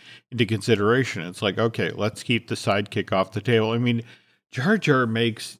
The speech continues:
a token appearance in Attack of the Clones is,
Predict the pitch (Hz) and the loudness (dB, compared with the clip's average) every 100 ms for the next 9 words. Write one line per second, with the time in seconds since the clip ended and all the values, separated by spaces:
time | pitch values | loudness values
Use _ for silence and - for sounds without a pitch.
0 | _ - 139 - - 151 220 151 120 - | _ -2 -2 -2 4 4 6 4 2 0
1 | 123 110 101 98 - _ _ _ - 123 | 0 2 0 -4 -12 _ _ _ -4 -4
2 | 110 131 123 110 - - 131 110 107 107 | 2 2 4 0 0 0 0 0 -2 -4
3 | 90 | -4